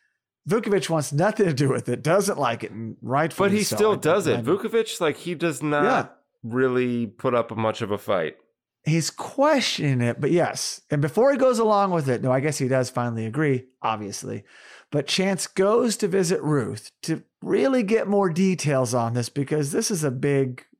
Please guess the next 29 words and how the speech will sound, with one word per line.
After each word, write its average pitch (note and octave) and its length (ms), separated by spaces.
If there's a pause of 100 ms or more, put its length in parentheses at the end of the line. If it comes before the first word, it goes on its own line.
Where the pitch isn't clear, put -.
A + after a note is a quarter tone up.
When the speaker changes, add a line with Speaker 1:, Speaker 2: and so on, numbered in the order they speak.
Speaker 1:
situation. A#2+ 640 (280)
I D3+ 100
love A3 180
that G#3+ 100
she - 100
works E3 240
at C3+ 60
a B2 60
strip - 240
club, - 280 (240)
Speaker 2:
<laughs> - 220
Speaker 1:
naturally. D3 720 (300)
She's B2+ 240
an B2+ 80
informant. E3 640
She's B2 160
on A#2 160
parole. C3+ 420
She A#2+ 140
works A2 240
at A2 80
a - 20
strip C#3+ 300
club. C3+ 280 (440)
And C#3+ 180
when C#3+ 100
he G3+ 200
goes F#3 360
in, C#3+ 460